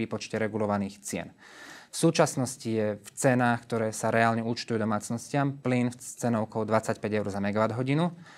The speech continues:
čo znamená, že komoditná časť ceny stúpne približne o polovicu. Ale tým, že tá komodita netvorí celú cenu, tvorí jej väčšinu, ale nie celú cenu, tak to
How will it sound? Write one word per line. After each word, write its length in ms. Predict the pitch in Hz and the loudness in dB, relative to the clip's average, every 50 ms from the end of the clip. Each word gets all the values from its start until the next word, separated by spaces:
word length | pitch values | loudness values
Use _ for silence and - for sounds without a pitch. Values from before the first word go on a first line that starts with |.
| - - - - - | -20 -20 -20 -10 -2
čo 160 | - 147 143 135 | 2 2 4 6
znamená, 480 | 147 139 139 135 131 135 127 127 123 | 6 8 8 6 6 6 4 2 2
že 320 | 113 110 120 110 107 - - - | 2 0 0 -2 -2 -6 0 2
komoditná 560 | - 147 147 143 131 123 127 - - 127 113 | 4 6 8 6 6 4 2 0 0 -2 -2
časť 200 | - - 107 - - | -2 -4 -6 -6 -4
ceny 260 | - - 131 127 131 123 127 - - - | 0 2 2 2 2 0 -2 -8 -14 -18
stúpne 400 | - - - 135 135 131 127 117 | -2 2 2 2 4 2 0 0
približne 400 | 120 113 113 113 107 120 113 101 | 0 0 0 0 0 0 -2 -2
o 80 | 101 | -2
polovicu. 480 | - 107 104 101 101 104 101 - 107 107 - _ - - - - - - | -2 -2 -2 -2 -2 -6 -10 -12 -14 -14 -14 _ -20 -20 -20 -20 -2 2
Ale 240 | - 139 151 147 151 | 4 6 6 6 4
tým, 80 | 151 | 2
že 160 | 143 123 139 - | 2 2 2 2
tá 80 | - | 2
komodita 560 | - - 143 139 135 127 131 127 127 120 110 - 120 | 2 4 4 4 6 6 4 4 4 2 2 2 0
netvorí 400 | 127 127 - 123 120 113 107 98 | 0 0 2 0 0 0 0 -2
celú 320 | - - 139 135 139 139 | 0 2 4 4 4 4
cenu, 400 | 139 - 143 139 143 139 135 139 | 2 2 2 4 4 2 0 -2
tvorí 480 | - - 117 117 113 117 113 107 - - - 104 | -4 -2 0 0 2 0 -2 -4 -6 -10 -10 -8
jej 160 | 104 92 90 | -6 -2 0
väčšinu, 480 | 113 120 120 - - 139 139 135 123 | 0 0 0 0 2 2 4 4 4
ale 160 | 113 113 110 107 | 4 2 0 0
nie 160 | 110 107 101 - | -2 -2 -4 -2
celú 240 | - - 127 135 135 | 0 2 2 2 2
cenu, 240 | 131 135 135 131 131 | 0 0 0 0 2
tak 160 | 127 127 - | 0 -2 -2
to 160 | - 123 117 | -2 -4 -6